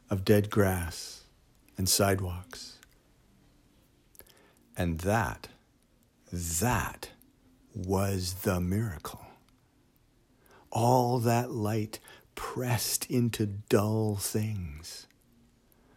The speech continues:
All that glory shrunk down into ordinariness.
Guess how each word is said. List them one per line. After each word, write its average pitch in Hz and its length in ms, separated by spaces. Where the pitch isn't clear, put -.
All 139 280
that 123 300
glory 110 640
shrunk - 720
down 113 480
into 113 320
ordinariness. 90 1200